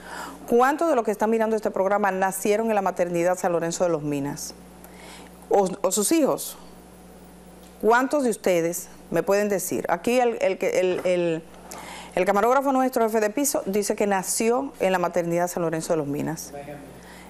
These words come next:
Y una hija de él nació en la maternidad San Lorenzo de los Minas. ¿Me pueden decir en el chat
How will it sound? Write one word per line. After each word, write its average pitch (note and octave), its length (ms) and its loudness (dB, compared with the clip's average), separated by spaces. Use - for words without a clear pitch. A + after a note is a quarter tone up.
Y G3+ 120 2
una A3+ 180 4
hija A3+ 240 4
de F#3+ 140 4
él A3 120 2
nació E3+ 240 -2
en F#3+ 60 2
la G3 80 2
maternidad E3 440 0
San E3+ 140 -6
Lorenzo E3 320 -2
de E3+ 80 2
los D3+ 80 -2
Minas. C#3+ 460 -4
¿Me F3+ 120 2
pueden A3+ 300 2
decir E3+ 520 -2
en E3+ 120 0
el E3+ 140 0
chat C#3+ 320 -2